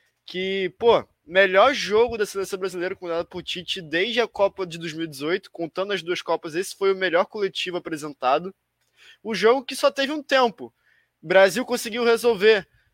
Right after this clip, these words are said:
o, o confronto contra a Coreia do Sul logo nos quinze primeiros minutos do, de jogo, depois ampliou o, ampliou o pa-, o placar e o segundo tempo foi só descanso,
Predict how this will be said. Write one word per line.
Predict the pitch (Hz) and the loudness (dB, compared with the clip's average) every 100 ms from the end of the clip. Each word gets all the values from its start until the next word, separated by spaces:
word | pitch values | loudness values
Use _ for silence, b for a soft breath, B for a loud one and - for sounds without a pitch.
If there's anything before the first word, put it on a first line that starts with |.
| - | -10
o, | 196 190 185 180 170 - | -4 -2 0 0 -2 -4
o | 180 | -2
confronto | 190 - 196 - | 0 0 -4 -4
contra | 190 175 | -6 -4
a | |
Coreia | 185 175 175 | 0 4 2
do | 180 | 0
Sul | - 190 185 175 _ _ - | -10 -8 -8 -10 _ _ -4
logo | 165 196 214 | 2 2 2
nos | 208 - | -4 -6
quinze | - 220 262 240 | -6 -8 -6 -6
primeiros | 214 208 208 | -4 0 0
minutos | 185 190 - | 0 -8 -10
do, | 175 185 | -8 -8
de | 151 147 165 | -8 -10 -8
jogo, | 151 143 185 226 240 - - | -6 0 0 0 -2 -18 -2
depois | 185 185 180 208 208 196 - _ _ - | 0 0 2 2 2 0 -8 _ _ -2
ampliou | 175 208 190 214 233 202 | -2 0 4 4 4 0
o, | 175 180 | -6 -4
ampliou | 170 160 165 185 | -4 -4 -2 0
o | 226 | -2
pa-, | - 180 165 | 0 -2 -2
o | 170 156 147 | -6 -4 -6
placar | - 160 156 170 185 | -2 0 2 4 6
e | 185 | 4
o | 180 | -2
segundo | - 180 196 | -8 -8 -8
tempo | - 202 190 | -4 -6 -6
foi | - 202 | -6 -6
só | - - 202 240 240 | -4 0 4 4 2
descanso, | 190 170 175 - 180 247 - | 0 -4 -4 -2 -2 -4 -8